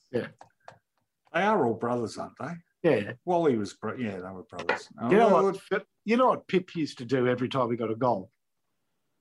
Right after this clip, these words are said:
Speaker 2: Pip, Phil
Speaker 1: Phil.
Speaker 2: Matera.
Speaker 1: Yeah.
Speaker 2: Oh, I can't remember.
Speaker 1: When he kicked a goal, remember what he used to do?
Speaker 2: No.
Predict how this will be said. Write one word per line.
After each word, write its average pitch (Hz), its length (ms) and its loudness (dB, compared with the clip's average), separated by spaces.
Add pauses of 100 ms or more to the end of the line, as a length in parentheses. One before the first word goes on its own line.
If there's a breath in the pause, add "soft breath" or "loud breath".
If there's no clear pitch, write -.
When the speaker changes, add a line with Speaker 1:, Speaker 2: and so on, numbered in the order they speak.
(600)
Speaker 2:
Pip, - 340 -6 (460)
Phil - 220 -4
Speaker 1:
Phil. 160 180 4
Speaker 2:
Matera. 107 420 -8 (300)
Speaker 1:
Yeah. 131 200 2 (560)
Speaker 2:
Oh, 101 100 -8
I 101 60 -6
can't 101 320 -8
remember. 110 240 -6
Speaker 1:
When 170 120 4
he 175 60 6
kicked 214 240 2
a 165 40 4
goal, 147 260 4
remember 143 280 2
what 147 100 4
he 147 40 0
used 147 280 -2
to 180 100 0
do? 254 60 -6 (360)
Speaker 2:
No. 120 220 -10